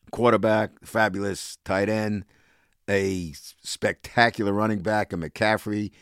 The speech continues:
Deebo Samuel, uh, spectacular, uh, receiver. Uh, they have their own great tight end in Kittles. So, so this is Kittle. It, it, this, this is a very, very, you know, the matchups are,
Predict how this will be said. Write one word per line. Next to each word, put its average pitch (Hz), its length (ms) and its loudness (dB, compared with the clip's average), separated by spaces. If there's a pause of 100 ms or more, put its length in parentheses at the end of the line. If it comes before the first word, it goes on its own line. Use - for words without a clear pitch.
(260)
Deebo 104 420 2
Samuel, 113 720 0 (360)
uh, 92 420 -2 (220)
spectacular, 104 1040 0 (340)
uh, 90 320 0
receiver. 98 680 -2 (420)
Uh, 92 80 0
they 107 140 2
have 113 160 4
their 117 160 2
own 120 220 4
great 110 420 2
tight 107 260 4
end 110 180 2
in 98 200 -2
Kittles. 113 540 0 (260)
So, 123 260 0
so 117 360 -2
this 151 360 4
is 160 420 2 (360)
Kittle. 123 300 6
It, 131 220 4
it, 151 200 0
this, 185 220 4
this 190 260 2
is 143 140 2
a 135 180 6
very, 151 400 6
very, 120 560 4 (880)
you 139 100 6
know, 139 120 6
the 139 80 2
matchups 147 760 0 (100)
are, 135 260 6